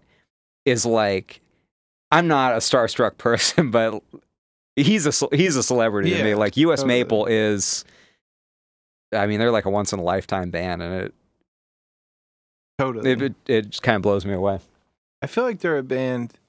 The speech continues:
Speaker 2: I have trouble getting people into them now,
Speaker 1: Uh-huh.
Speaker 2: 'cause I feel like part of the amazingness of them was listening to it and be like, "This is just chaos,"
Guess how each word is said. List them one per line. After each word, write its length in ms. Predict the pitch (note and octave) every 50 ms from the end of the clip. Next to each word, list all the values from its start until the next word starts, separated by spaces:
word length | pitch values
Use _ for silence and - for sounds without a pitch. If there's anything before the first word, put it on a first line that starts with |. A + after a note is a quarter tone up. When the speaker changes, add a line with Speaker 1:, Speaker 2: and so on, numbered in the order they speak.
| _ _ _
Speaker 2:
I 80 | A#2+ C3+
have 140 | C#3+ D3+ D3
trouble 340 | - - D3+ C3+ C3+ B2+ B2 A#2+ - _ _ _
getting 320 | - B2+ B2+ B2+ B2 A2+
people 640 | - - A#2+ B2 - _ _ _ C3+ B2 A#2 A2+
into 280 | - - B2 A#2+ A#2 A#2
them 200 | A2+ A2+ G#2+ A2
now, 420 | A2 G#2+ G#2+ A2+ A#2+ B2 C3 - - _ _ _ _ _ -
Speaker 1:
Uh-huh. 260 | C#3+ A#2+ B2+ A#2+ A2+
Speaker 2:
'cause 140 | A#2+ B2+ B2+
I 80 | C3
feel 240 | B2+ - C#3+ C#3+ C3+
like 360 | C3 B2+ B2 A#2 - - _ _ _ _ _ _ _ _ _ _ _ _ _ _ _ _ -
part 160 | C#3+ C#3 C3+
of 120 | B2+ B2 A#2+
the 100 | B2+ A#2+
amazingness 880 | A#2+ B2 A#2+ A#2 A#2+ A#2 A#2+ A#2 B2+ B2+ B2 B2 B2 A#2+ - - - - _ _
of 180 | - B2+ B2+ B2
them 260 | C3 B2+ B2+ B2 A#2+
was 420 | A2+ A2+ A2 G#2+ A2 - - - _ _ _ _ _ _ _ _ _ _ _ _ _ -
listening 400 | C3+ C3 - - D3 C#3+ C#3 C3+
to 180 | - C#3+ C#3
it 120 | C3+ C3+ C3
and 100 | A#2+ A2+
be 80 | -
like, 160 | - F2 - -
"This 120 | - -
is 100 | - - _ _ _ _ _ _ _ _ _ -
just 200 | C3 - - - _ _ _ _ _
chaos," 480 | D#3 D#3+ D#3 C3 A2+ A2 G#2 G2 -